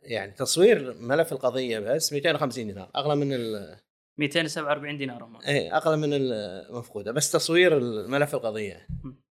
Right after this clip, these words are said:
Speaker 1: لا، يعني، أنا أعتقد، يعني، في تعسف في الموضوع. ما، ما في واقعة تستحق، يعني.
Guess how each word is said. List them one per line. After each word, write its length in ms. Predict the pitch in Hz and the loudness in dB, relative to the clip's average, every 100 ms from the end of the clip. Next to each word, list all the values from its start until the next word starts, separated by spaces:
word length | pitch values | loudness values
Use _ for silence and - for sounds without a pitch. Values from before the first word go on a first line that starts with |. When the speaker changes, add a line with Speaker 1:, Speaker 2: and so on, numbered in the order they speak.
| - - _ | -20 -20 _
Speaker 1:
لا، 200 | 185 - - | -14 -12 -4
يعني، 460 | 107 110 92 82 | -2 -2 -4 -6
أنا 80 | 131 | -4
أعتقد، 420 | 135 - 156 131 | -6 -4 -8 -4
يعني، 360 | 120 107 101 101 | -4 -4 -6 -8
في 140 | 160 | -8
تعسف 460 | 147 120 - - 120 | -2 0 2 0 -4
في 60 | |
الموضوع. 380 | 107 98 92 90 | -8 -10 -12 -14
ما، 420 | 95 127 165 - _ _ _ _ _ _ _ - | -8 -6 -6 -10 _ _ _ _ _ _ _ -8
ما 160 | 107 147 | 2 2
في 180 | - 170 | 4 4
واقعة 520 | 147 156 156 123 135 | 8 6 6 0 0
تستحق، 600 | 120 - - - 131 - | -2 -8 -10 -2 -2 -2
يعني. 360 | 92 87 - | -14 -16 -20